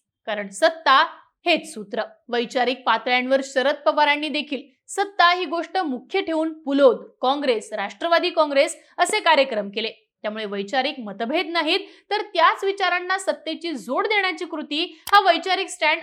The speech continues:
अजित पवारांना यशवंतराव चव्हाण यांचं नाव घेऊन करता येतो.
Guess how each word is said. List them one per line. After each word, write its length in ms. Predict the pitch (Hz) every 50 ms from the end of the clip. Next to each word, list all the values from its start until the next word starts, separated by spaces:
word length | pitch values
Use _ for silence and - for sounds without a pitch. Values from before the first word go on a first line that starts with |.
| - -
अजित 260 | 247 220 - 330 311 339 -
पवारांना 480 | 277 240 226 220 214 214 214 220 247 277
यशवंतराव 680 | 254 202 196 196 196 - 349 415 427 415 440 392 392
चव्हाण 360 | 381 - 339 302 285 285 320 359 - - _ _ 349
यांचं 280 | 381 370 359 415 392
नाव 180 | 359 339 320 294
घेऊन 280 | 226 247 240 214 202 202
करता 260 | 202 208 202 202 208
येतो. 440 | 208 208 202 202 226 220 - _